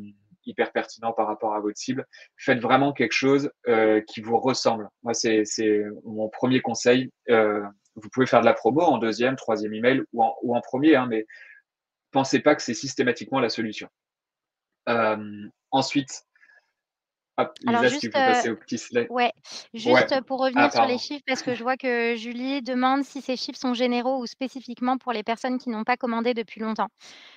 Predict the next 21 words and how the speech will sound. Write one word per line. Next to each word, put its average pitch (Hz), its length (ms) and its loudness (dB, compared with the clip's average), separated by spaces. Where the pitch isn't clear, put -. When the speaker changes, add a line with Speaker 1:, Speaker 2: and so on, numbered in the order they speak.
Speaker 2:
Euh, 190 800 -6
donc, 220 240 -4
pour - 140 -12
préciser, 269 500 2
c'est 220 680 4
comme 277 240 4
là, 277 160 10
on 233 240 0
s'adresse 226 480 -4
uniquement 254 480 0
au 240 60 -4
cas 247 200 -2
du 214 140 -12
win-back, 233 440 2
c'est 226 360 -4
effectivement, 254 640 -4
euh, 208 220 -6
sur 214 300 -8
le, 196 460 -6
le 202 160 -8
segment 240 400 2